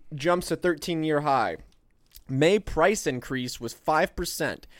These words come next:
as economic rebound from virus lockdowns accelerated. Um, so what exactly does this mean? So, um, as if you are, if you follow the, the financial news, watch C N B C, which I do not recommend,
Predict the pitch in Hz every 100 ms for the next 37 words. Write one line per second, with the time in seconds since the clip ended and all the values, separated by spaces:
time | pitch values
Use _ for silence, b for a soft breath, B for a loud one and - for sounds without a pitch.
0 | B B - 107 - 160 156 160 160 160
1 | 143 143 139 131 127 127 - 127 120 120
2 | - b b b - 131 139 143 131 123
3 | 120 - 123 117 120 - 127 131 - -
4 | 113 127 110 90 82 76 92 b b b
5 | - 101 98 107 - 160 165 220 220 180
6 | 180 180 175 156 139 117 127 101 104 160
7 | 156 151 143 131 135 131 131 123 131 120
8 | - - - 139 135 139 135 135 127 117
9 | - 120 120 - 127 123 - 131 123 120
10 | 113 110 101 101 120 107 101 95 110 151
11 | 208 220 226 185 113 117 - - 123 117
12 | 117 - 147 127 110 117 107 82 - 131
13 | 190 190 190